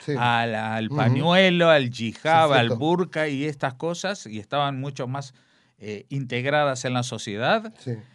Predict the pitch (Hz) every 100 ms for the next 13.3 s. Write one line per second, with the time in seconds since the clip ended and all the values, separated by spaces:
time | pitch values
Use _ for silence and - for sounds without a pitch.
0 | _ _ 139 156 147 123 123 127 104 104
1 | - 143 135 113 95 92 95 120 151 143
2 | 143 139 143 143 143 - 185 - 208 226
3 | 113 123 127 160 123 104 123 139 151 147
4 | 147 143 135 131 120 110 - _ 131 107
5 | 98 104 160 156 135 117 - 147 147 139
6 | 117 110 120 147 170 156 185 - - -
7 | 127 110 - 123 127 127 113 101 98 104
8 | 98 113 110 - 226 220 233 - - _
9 | _ _ _ _ _ _ _ _ _ 123
10 | 113 - 170 190 175 120 127 - 190 190
11 | 208 226 220 - _ _ _ _ - 117
12 | 135 127 127 156 175 180 175 - 120 120
13 | 120 147 165